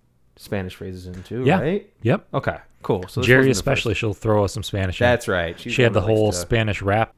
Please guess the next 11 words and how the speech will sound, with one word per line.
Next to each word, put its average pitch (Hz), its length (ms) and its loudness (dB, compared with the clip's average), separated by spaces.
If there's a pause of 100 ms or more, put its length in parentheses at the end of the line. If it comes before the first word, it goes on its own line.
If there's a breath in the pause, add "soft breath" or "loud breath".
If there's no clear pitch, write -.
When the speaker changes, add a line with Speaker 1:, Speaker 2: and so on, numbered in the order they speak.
Speaker 1:
But 120 120 -2
this 143 120 2
song 156 220 6
also 127 560 4
includes, 110 680 0
'cause 104 160 -4
you're 104 100 -2
talking 110 200 0
about 101 80 -2
the 98 100 -6
instrumentation, 98 800 -6